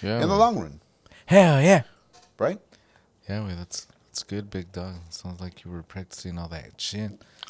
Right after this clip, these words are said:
Speaker 1: Just comes out natural.
Speaker 2: Uh, it's just, it's just how I feel, baby. You know, it's not nothing I practice. It's just
Speaker 1: Damn.
Speaker 2: my ide-, my ide-, ideology about,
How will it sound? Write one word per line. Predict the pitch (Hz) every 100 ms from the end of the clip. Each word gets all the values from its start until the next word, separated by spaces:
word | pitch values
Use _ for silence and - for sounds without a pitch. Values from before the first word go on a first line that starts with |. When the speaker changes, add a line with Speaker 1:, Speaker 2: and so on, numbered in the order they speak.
| _ _ _
Speaker 1:
Just | - 90
comes | - 98 90
out | 90 87
natural. | 92 90 - 90 113 127
Speaker 2:
Uh, | 165 147 - _ 135
it's | 131
just, | 165 151 151
it's | 127
just | 135 143
how | 131
I | 107
feel, | - 139
baby. | 101 107
You | 110
know, | 117 - - - _ _ _ - -
it's | 98
not | 110 117
nothing | 113 110
I | 95
practice. | - 104 - 110
It's | 104 101
just | 101 - - - - _ -
Speaker 1:
Damn. | - 196 247
Speaker 2:
my | 113 135
ide-, | 123 113 110 107
my | 101 113 92 98
ide-, | 98 - _ -
ideology | 101 101 92 87 92 98 95
about, | 80 87 85 -